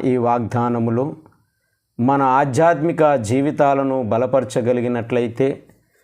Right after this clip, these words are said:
ఇంకను ఆలే-, అనేకులను ఆలోచింపచేయాలి అని, అనేక జీవితాలను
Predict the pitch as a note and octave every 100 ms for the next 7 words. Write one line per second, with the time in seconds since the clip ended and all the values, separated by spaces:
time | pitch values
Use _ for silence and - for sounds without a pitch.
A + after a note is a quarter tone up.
0 | _ - C#3+ D#3+ G3 F#3 F3 - B2 C#3
1 | D3+ D#3 D3+ C3+ D#3 E3+ E3+ D#3 D3 C#3+
2 | A#2 C3 C#3 C#3+ C#3 C3 B2+ C#3 B2+ C3
3 | B2+ B2+ B2+ B2 C3+ D#3 _ _ _ _
4 | _ _ - C3+ E3+ F#3+ F#3 E3+ D3+ A2+
5 | C#3+ D#3 C#3+ D3+ D3 C#3+ C#3+ C#3